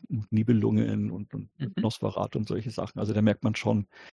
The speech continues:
Speaker 1: wo, wo diese Macht vom Kino herkommt, äh, in Schwarz-Weiß-Bildern. Wenn du dann die richtige Mucke drunter legst, ist das eben,
Speaker 2: <laughs>
Speaker 1: es hat eine ganz, ganz eigene Art von Nüchternheit, ein extrem
Speaker 2: Mhm.
Speaker 1: guter Eichfilm, ja.
Speaker 2: Mhm.
Speaker 1: Weil, weil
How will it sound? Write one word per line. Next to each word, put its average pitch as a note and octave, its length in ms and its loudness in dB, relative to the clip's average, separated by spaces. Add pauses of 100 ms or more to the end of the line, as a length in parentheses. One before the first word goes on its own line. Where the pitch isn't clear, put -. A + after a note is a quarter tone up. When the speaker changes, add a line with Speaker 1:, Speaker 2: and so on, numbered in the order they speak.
(320)
Speaker 1:
wo, G#2+ 220 6
wo G#2 100 2
diese G2+ 240 0
Macht F#2+ 260 2
vom G2+ 160 2
Kino A2+ 380 6
herkommt, G2 680 0
äh, G#2 400 -2
in G2+ 180 -4
Schwarz-Weiß-Bildern. G2+ 1120 -2 (500)
Wenn G2+ 200 2
du G#2 80 0
dann G2 420 2
die G#2 180 -2
richtige G#2 540 2
Mucke A2+ 260 4
drunter A#2 340 4
legst, G#2+ 340 4
ist - 140 -6
das A2+ 120 -2
eben, G#2 580 2
Speaker 2:
<laughs> E3+ 260 -10
Speaker 1:
es - 80 -10
hat - 160 2
eine A#2 100 2
ganz, F#3 280 4
ganz E3 200 2
eigene C#3+ 300 4
Art C3 120 0
von A2 200 2
Nüchternheit, G#2+ 680 0
ein G#2+ 180 0
extrem C#3 440 4
Speaker 2:
Mhm. - 20 0
Speaker 1:
guter B2+ 340 0
Eichfilm, G2 960 4
ja. G2+ 280 -2 (380)
Speaker 2:
Mhm. C#3+ 400 2
Speaker 1:
Weil, C#3+ 580 8 (520)
weil D3 560 6